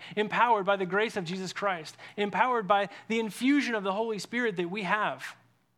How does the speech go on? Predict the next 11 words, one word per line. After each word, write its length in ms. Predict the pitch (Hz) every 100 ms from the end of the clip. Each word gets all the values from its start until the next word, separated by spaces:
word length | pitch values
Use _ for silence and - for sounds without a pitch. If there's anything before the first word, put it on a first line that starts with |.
| _
through 140 | - 214
the 80 | 180
finished 320 | 208 180 -
work 160 | 165
of 80 | 151
Jesus 240 | 143 151 143
Christ. 440 | 170 139 127 - - _ _ _ _ _ _ _ _ _ _ _ _ _ _ _ _ _ _ _ _ _ _ _ _ _
Paul 140 | 185
says 260 | 175 165 131
this, 320 | 151 131 - - _ _ _ _ _ _ _ _ _ _ _ _ _ _ -
"Husbands, 520 | 208 170 143 135